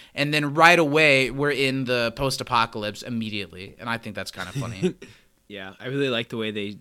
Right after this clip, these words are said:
Speaker 2: they, like, have the, the, like, lights flickering, but with each one it's a different, like, scene of chaos. Just like,
Speaker 1: Mm-hmm.
Speaker 2: I, I will never not love how quickly Greendale is willing to completely turn itself on its head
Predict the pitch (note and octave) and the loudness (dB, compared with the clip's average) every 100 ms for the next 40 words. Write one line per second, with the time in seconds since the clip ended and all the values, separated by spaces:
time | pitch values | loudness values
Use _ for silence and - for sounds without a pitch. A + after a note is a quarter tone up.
0 | _ - A2 G#2+ G2 - A2 G#2+ G2+ G#2 | _ -10 -6 -6 -8 -8 -6 -6 -10 -12
1 | G2 F#2 _ _ _ _ _ _ - B2 | -10 -14 _ _ _ _ _ _ -10 -4
2 | B2+ A#2+ A2+ B2+ A#2+ B2+ B2 - B2+ A#2+ | -2 0 -2 -4 -2 -2 -2 -6 -6 -4
3 | C3+ B2 B2+ A#2 A2+ B2+ B2 A#2+ A#2 A#2 | -2 -2 -2 -4 -4 -4 -2 -4 -4 -6
4 | A#2 A#2 - A#2 G#2+ G#2+ - - A#2 A2+ | -8 -8 -8 -10 -10 -8 -6 -4 -2 -4
5 | A2 - C#3 A#2 A#2 A#2 B2 - A#2 - | -8 -6 0 0 2 0 -2 -6 -4 -4
6 | A2 A2+ B2 G#2 G2 - _ F#3 G#3+ F#3+ | -6 -8 -12 -14 -16 -20 _ 6 6 4
7 | - F3+ A3 A3 A3 G#3 G3+ G#3 A#3+ B3+ | 0 4 4 6 4 4 2 2 2 0
8 | F3 D3+ D#3 C#3 A#2+ C3 - C3+ - C#3+ | 2 2 2 -2 -4 -4 -4 -4 -4 -8
9 | B2+ C#3+ C3+ B2+ B2 B2+ B2+ B2 B2 B2+ | -4 -2 -2 -2 -2 -2 -2 -2 -4 -6
10 | A#2+ B2 A#2+ A#2 B2+ B2 A#2 - B2+ B2 | -6 -4 -4 -6 -8 -10 -10 -6 -6 -4
11 | B2+ A#2+ B2 A#2+ A2 - A2+ - A2 A2 | -6 -6 -8 -8 -8 -6 -6 -6 -10 -8
12 | - A#2+ G#2+ G#2 | -6 -6 -6 -10